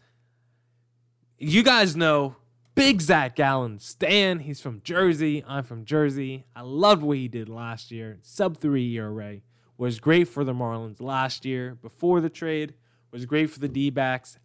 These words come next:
after the trade. He was consistent all year. He pitched great. Yeah, he didn't have a ton of starts, but he had enough. We could definitely see the flashes and see how good he is. And I think he had a pretty good spring training, too.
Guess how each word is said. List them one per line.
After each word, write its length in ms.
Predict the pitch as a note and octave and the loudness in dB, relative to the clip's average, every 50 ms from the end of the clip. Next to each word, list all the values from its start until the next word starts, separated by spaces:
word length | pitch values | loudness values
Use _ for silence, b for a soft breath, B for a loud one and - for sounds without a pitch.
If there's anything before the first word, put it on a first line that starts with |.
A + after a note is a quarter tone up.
| - | -4
after 320 | - C#3+ C#3+ C3+ B2 - G#2+ | 0 0 0 0 0 -6 -14
the 120 | G2 G2+ | -16 -16
trade. 320 | - - - A2 G2 F#2 G#2+ | -18 -16 -14 -14 -14 -14 -12
He 80 | A2+ | -10
was 140 | A#2+ A#2 - | -10 -10 -12
consistent 540 | - A#2 G#2 - - E3+ D#3+ - - C#3+ A#2+ | -14 -16 -10 -6 -4 -4 -4 -4 -6 -10 -8
all 200 | A2+ A#2+ A#2 A2 | -8 -8 -8 -8
year. 300 | G#2+ G#2+ G#2+ G#2+ A2 _ _ _ _ _ _ _ - | -8 -10 -12 -14 -16 _ _ _ _ _ _ _ -14
He 80 | C3 B2 | -14 -12
pitched 380 | - - F3 F3 E3+ - - | -6 -2 -2 0 0 -2 -4
great. 340 | - C#3+ B2+ B2+ B2+ A#2+ - | -2 -2 -2 -2 -4 -6 -6
Yeah, 260 | - C3+ D3+ D#3+ D#3+ D3+ | -2 0 2 4 4 2
he 100 | D3 D3 | 0 -2
didn't 180 | C#3+ D#3 D3+ | -2 -2 -2
have 120 | D#3+ D3+ A#2+ | -2 -4 -6
a 40 | |
ton 340 | G2+ - - - F3+ F#3 F#3+ | -8 -16 -12 -8 -4 -4 -4
of 80 | G3 F3+ | -4 -4
starts, 360 | - - F3 E3+ E3+ E3 - | -2 0 2 2 2 0 -4
but 120 | - A#2 A2+ | -10 -14 -10
he 120 | A#2+ D3 | -6 -4
had 120 | D#3+ D#3 C#3 | -4 -4 -4
enough. 400 | B2+ B2 B2+ C3+ C#3 C#3 C3+ _ b b b b b - | -6 -6 -4 -2 -2 -2 -4 _ b b b b b -4
We 100 | C#3 C3+ | -4 -4
could 220 | - C#3 B2+ A2+ | -2 -4 -4 -2
definitely 380 | D3 C#3+ D3 - D#3 D3+ C#3 B2+ | 0 0 0 -2 -4 -4 -4 -4
see 200 | - - F3+ F3 | -4 -4 -2 -2
the 120 | D#3 E3 | -2 -2
flashes 580 | - - C#3+ B2+ B2+ B2+ - - C#3 C3 A#2 A#2 | -4 -4 -6 -6 -6 -8 -10 -10 -12 -12 -12 -14
and 100 | A2+ - | -16 -12
see 180 | - D3 D3 | -8 -8 -6
how 140 | C#3 B2 A#2 | -4 -6 -6
good 220 | A#2+ A#2+ A#2+ A#2 | -6 -6 -8 -8
he 200 | A2+ A2+ A#2 C3+ | -8 -6 -2 0
is. 220 | D3 D3 C#3+ C#3 _ b b b b b b b | 0 0 0 -2 _ b b b b b b b
And 100 | F#3+ G#3 | -8 -8
I 40 | A3 | -8
think 200 | - - B3+ A#3+ | -8 -8 -8 -6
he 160 | A#3 A#3 G3+ | -4 -4 -4
had 200 | F3 E3 F3+ G3 | -2 -2 0 0
a 40 | F3+ | -2
pretty 400 | C#3+ - - - B3 D4+ E4+ D4+ | -2 -4 -4 0 4 4 4 4
good 220 | F3 D#3+ D#3 C3+ B2 | 4 4 2 2 0
spring 280 | - - - C#3 C3+ | -4 -10 -10 -10 -10
training, 380 | B2 - - C#3 C#3 B2+ A#2 A2+ | -10 -10 -8 -8 -8 -8 -10 -12
too. 360 | - - D3+ D3+ D3+ D#3 D3+ | -6 0 2 4 4 4 2